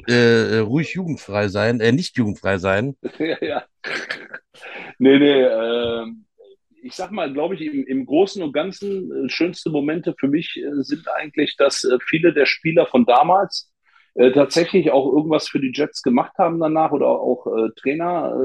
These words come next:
Speaker 2: äh, sind, äh, wie, wie Andreas Hein, der ja damals bei mir Spieler war, der ja auch eine tolle Coaching-Karriere gerade macht oder, äh,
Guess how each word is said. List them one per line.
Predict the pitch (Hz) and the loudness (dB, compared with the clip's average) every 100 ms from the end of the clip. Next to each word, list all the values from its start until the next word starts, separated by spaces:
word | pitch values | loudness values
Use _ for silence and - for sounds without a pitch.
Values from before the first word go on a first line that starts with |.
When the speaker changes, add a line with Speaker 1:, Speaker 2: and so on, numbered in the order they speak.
| 135 | -4
Speaker 2:
äh, | 131 | -2
sind, | 143 185 175 - - | -2 -2 -8 -12 -4
äh, | 135 127 | -4 0
wie, | 123 123 117 | 2 4 2
wie | 117 110 | 0 2
Andreas | 110 120 131 127 - | 2 4 4 4 4
Hein, | 127 151 151 | 4 6 4
der | 139 | 6
ja | 131 | 6
damals | 131 131 131 - | 6 2 0 -4
bei | 127 | -4
mir | 131 | -4
Spieler | 123 - 127 123 | -6 -6 -2 2
war, | 123 123 123 - _ _ _ | 4 4 2 -6 _ _ _
der | 117 | 6
ja | 123 127 | 6 6
auch | 113 127 | 2 -4
eine | 131 | -8
tolle | - 135 131 | -4 0 0
Coaching-Karriere | - 143 - 127 123 123 127 127 123 | -2 -8 -6 -10 -6 -4 -2 -2 -4
gerade | 120 120 123 | -6 -6 -4
macht | 117 123 - - | -4 -6 -8 -8
oder, | 104 104 110 107 101 101 101 | -6 0 2 4 4 2 -2
äh, | 101 | -2